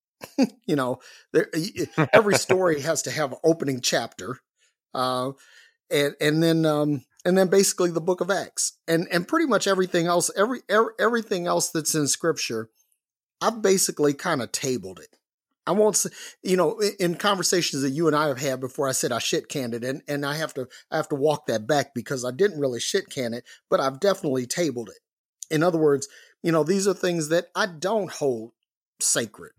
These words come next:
Speaker 1: You know, they're there, and they're there for some, you know, purpose of study or whatever, purpose of consideration, analysis or whatever.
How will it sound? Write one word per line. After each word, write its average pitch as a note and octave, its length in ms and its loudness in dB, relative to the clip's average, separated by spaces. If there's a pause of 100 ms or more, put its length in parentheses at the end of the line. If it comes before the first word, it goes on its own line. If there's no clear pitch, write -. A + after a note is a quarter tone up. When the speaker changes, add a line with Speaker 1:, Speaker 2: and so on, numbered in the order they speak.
(840)
Speaker 1:
You D#3+ 120 2
know, C#3+ 100 0
they're E3+ 220 4
there, C3+ 480 -2 (200)
and C#3 220 0
they're C#3+ 320 2 (100)
there D3+ 360 0
for C#3+ 160 -4
some, C#3+ 480 0
you C#3+ 100 -2
know, B2+ 140 -4
purpose - 440 -4
of D#3+ 80 -4
study C3 460 -2
or C3 100 0
whatever, B2 540 -4 (440)
purpose - 360 -2
of B2 140 -6
consideration, D3 800 0
analysis B2+ 680 -4
or A#2+ 60 -6
whatever. B2+ 500 -6